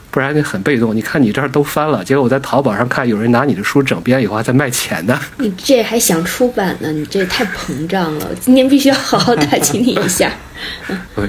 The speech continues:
Speaker 1: 新年嘛，新，新年咱这 think big 啊。
Speaker 2: 嗯。
Speaker 1: 这个别人说，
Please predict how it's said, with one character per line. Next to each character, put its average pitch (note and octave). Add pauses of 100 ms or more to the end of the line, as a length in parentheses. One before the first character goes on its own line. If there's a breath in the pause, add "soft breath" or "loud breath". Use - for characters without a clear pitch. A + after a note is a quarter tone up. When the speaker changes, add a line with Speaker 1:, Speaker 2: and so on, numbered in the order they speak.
Speaker 1:
新 D#3
年 A2
嘛， A2+
新， C#3
新 -
年 A#2
咱 A#2
这 A#2+
think C3
big B2
啊。 - (160 loud breath)
Speaker 2:
嗯。 F2+ (100)
Speaker 1:
这 G#2
个 F#2 (120)
别 A#2+
人 B2+
说， A#2+